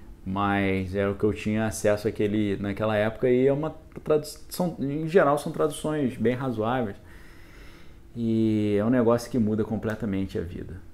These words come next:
né? Eu comecei na literatura, depois fui pra música, comecei a apreciar a música mais de qualidade, a música erudita, né? O jazz, a música instrumental,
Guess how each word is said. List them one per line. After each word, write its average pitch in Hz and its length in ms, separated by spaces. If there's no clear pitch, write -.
né? 98 300
Eu 101 80
comecei 104 420
na 104 100
literatura, 104 800
depois 95 540
fui - 240
pra 95 200
música, 104 480
comecei 95 500
a 95 80
apreciar 92 680
a 101 40
música 92 680
mais 92 500
de 90 80
qualidade, 95 640
a 90 40
música 98 280
erudita, 90 720
né? 90 380
O 98 60
jazz, 98 640
a 92 40
música 98 280
instrumental, 104 800